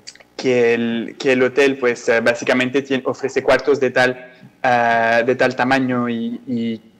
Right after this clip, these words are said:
y que el, el desayuno se parece a esto, pues, si todavía tienen dudas, pues, se van a vuestra página web. Y ahí es donde tenéis que convencerlas,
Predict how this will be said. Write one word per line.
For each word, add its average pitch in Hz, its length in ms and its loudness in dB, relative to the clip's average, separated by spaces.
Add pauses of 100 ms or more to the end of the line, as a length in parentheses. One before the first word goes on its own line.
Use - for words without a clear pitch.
(300)
y 151 100 -8
que 135 120 0
el, 127 200 0
el 127 200 2
desayuno 131 320 0
se 135 100 -8
parece 127 320 0
a 123 60 4
esto, 170 340 -4 (420)
pues, 131 260 2
si - 140 -8
todavía 160 340 6
tienen 139 280 0
dudas, 143 460 -2 (300)
pues, 123 420 4
se - 400 -6
van 143 120 4
a 143 40 4
vuestra 139 320 0
página 135 320 0
web. 117 200 2 (140)
Y 143 120 4
ahí 160 160 6
es 151 100 4
donde 143 160 0
tenéis 139 240 -4
que 135 80 -6
convencerlas, 131 880 -2